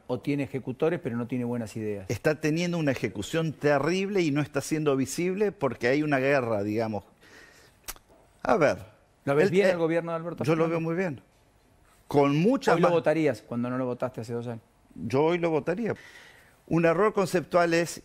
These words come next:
Speaker 2: y en el gobierno anterior también sucedía, pensar que los únicos personas que son inteligentes y que debiéramos tener en la Argentina son empresarios extranjeros. Porque el,
Speaker 1: No,
Speaker 2: el,
Speaker 1: claro,
Speaker 2: porque el
Speaker 1: no,
Speaker 2: señor
Speaker 1: no.
Speaker 2: presi-, el señor presidente anterior,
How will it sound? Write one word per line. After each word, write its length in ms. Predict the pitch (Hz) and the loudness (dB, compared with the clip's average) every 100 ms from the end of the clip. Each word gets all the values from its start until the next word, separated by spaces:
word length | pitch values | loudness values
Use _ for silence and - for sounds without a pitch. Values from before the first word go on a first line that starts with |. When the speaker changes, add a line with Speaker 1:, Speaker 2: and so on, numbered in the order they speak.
| - | -2
Speaker 2:
y 100 | 123 | 0
en 80 | 120 | 2
el 60 | |
gobierno 320 | 120 135 156 | 0 0 0
anterior 380 | 156 165 180 190 | -2 -2 0 0
también 340 | - 110 131 147 | 0 0 0 -2
sucedía, 720 | 165 - 185 175 170 180 165 _ - - - | -4 -2 0 0 -2 -4 -8 _ -20 -16 -2
pensar 420 | 170 170 160 131 | 0 2 2 2
que 100 | 131 | 2
los 220 | 127 - | 0 0
únicos 440 | 214 208 170 143 - | -2 0 -2 -4 -4
personas 360 | - 139 185 139 | -2 0 2 0
que 80 | 104 | 0
son 220 | - 175 | -2 0
inteligentes 760 | 175 160 156 - 165 117 98 | 0 -2 -2 0 -2 -2 -6
y 60 | 104 | -4
que 140 | 120 110 | -2 0
debiéramos 600 | 120 123 208 214 147 107 | 2 0 0 0 -2 -2
tener 160 | 160 | -2
en 40 | 175 | -2
la 60 | |
Argentina 400 | 156 165 156 180 | -2 -4 -2 -4
son 220 | 165 147 143 | -2 0 0
empresarios 520 | 123 117 135 143 - | -2 -2 -2 -2 -6
extranjeros. 720 | 107 98 - 180 120 71 - - - - - | -8 -8 -2 -2 -2 -4 -14 -20 -20 -20 -6
Porque 260 | - 127 143 | -4 0 0
el, 140 | 143 - | 0 0
Speaker 1:
No, 100 | 147 - | -2 2
Speaker 2:
el, 100 | 147 | 4
Speaker 1:
claro, 240 | 202 214 | 4 4
Speaker 2:
porque 200 | 170 123 | 2 2
el 40 | 139 | 2
Speaker 1:
no, 40 | |
Speaker 2:
señor 200 | 165 214 | 4 4
Speaker 1:
no. 80 | 185 | 2
Speaker 2:
presi-, 200 | 196 190 | 2 2
el 160 | 147 147 | 0 0
señor 240 | 170 196 | 0 0
presidente 420 | 185 - 185 160 147 | -2 0 0 2 0
anterior, 560 | 175 220 170 160 165 | 2 2 2 2 0